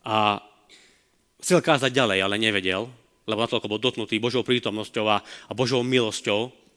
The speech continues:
kým sa pozbieral, lebo bol v slzách. A jednoducho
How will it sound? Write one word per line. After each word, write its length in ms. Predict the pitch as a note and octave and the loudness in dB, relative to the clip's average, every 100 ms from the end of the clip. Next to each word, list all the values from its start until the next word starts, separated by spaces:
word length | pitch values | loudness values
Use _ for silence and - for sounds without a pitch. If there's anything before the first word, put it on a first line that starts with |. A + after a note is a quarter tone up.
| _ _ _ _ _ - _ _ | _ _ _ _ _ -20 _ _
kým 140 | - B2 | -4 -2
sa 80 | A#2 | 0
pozbieral, 560 | C3+ B2 A2 G#2+ G2+ | -2 0 2 2 2
lebo 140 | G#2 G#2 | 0 -2
bol 120 | G#2+ | -2
v 60 | - | -2
slzách. 320 | A#2+ A2 A#2+ - - - - - - - A2 | 0 2 0 -2 -20 -20 -20 -20 -20 -12 0
A 340 | G#2+ G#2+ G2+ - _ _ _ | 4 4 2 -8 _ _ _
jednoducho 680 | B2 B2+ C3 A#2+ C3+ B2+ | 0 2 0 0 0 0